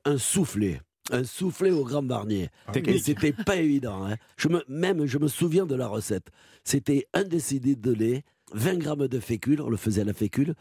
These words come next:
Speaker 1: deux jaunes d'œufs, quatre blancs d'œufs.
Speaker 2: Votre plus beau repas dans le sens inoubliable ?
Speaker 1: Alors là, ça, c'est, c'est un marathon. C'était le mariage avec, euh, mon épouse Catherine.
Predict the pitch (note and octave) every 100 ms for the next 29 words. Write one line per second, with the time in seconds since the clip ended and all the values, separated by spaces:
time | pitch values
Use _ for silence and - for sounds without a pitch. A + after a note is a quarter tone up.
0 | _ F2+ G2+ D#3+ C3+ B2+ A#2+ C#3+ C3+ _
1 | - D#3 C#3+ C3 A#2 F#2+ E2+ - _ _
2 | A#2 F#3 G3 G3 - B3 A3+ A#3 F#3+ -
3 | A3 D#3 - G3+ - G#3+ F#3 C#3+ B2 A2
4 | F#2+ F2 _ _ _ - B2 C3+ C3+ D#3+
5 | D#3+ - B2 - C3+ C3 B2 G#2+ F#2+ G#2+
6 | A2+ A#2+ C3+ B2 A#2 C3 A2 D#2 - -
7 | - - - A2+ A2 C#3+ A#2+ A2+ C#3 B2+
8 | D#3+ D3+ A2 B2 - A2 G2+ F#2 F#2 F2+
9 | - G#2+ B2+ A#2 D3+ C3+ A#2 - A2 G#2+
10 | C3 D3+